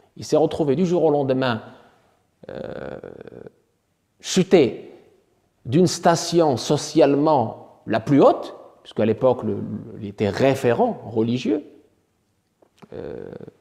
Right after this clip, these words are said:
chouchouté, respecté, euh,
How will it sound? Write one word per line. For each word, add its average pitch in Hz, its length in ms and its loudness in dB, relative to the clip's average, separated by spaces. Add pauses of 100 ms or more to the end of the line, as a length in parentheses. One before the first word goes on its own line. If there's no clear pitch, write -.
(420)
chouchouté, 135 920 0
respecté, 127 1120 -4
euh, 113 520 -8